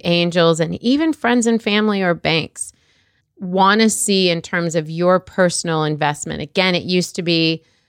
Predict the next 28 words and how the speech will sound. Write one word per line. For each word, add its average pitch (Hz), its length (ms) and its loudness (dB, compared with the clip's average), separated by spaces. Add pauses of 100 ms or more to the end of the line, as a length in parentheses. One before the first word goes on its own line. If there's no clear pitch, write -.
(140)
they 170 120 0
wanna 214 400 4
see 208 340 2
that 175 200 0
the - 60 -4
founder 202 460 0
hasn't 185 540 0
eaten 208 420 2
in 175 380 2
two 240 300 4
years. 185 580 4
<laughs> 185 80 4
They 175 120 8
wanna 202 320 4
see 196 240 4
that 185 160 -2
they've 160 200 0
leveraged 185 640 0
everything 190 540 0
that 170 160 -2
they 170 180 2
have. 160 600 0
And 208 140 2
then 220 140 2
I've 233 200 2
heard 202 240 0
people 202 320 -4
say, 190 340 2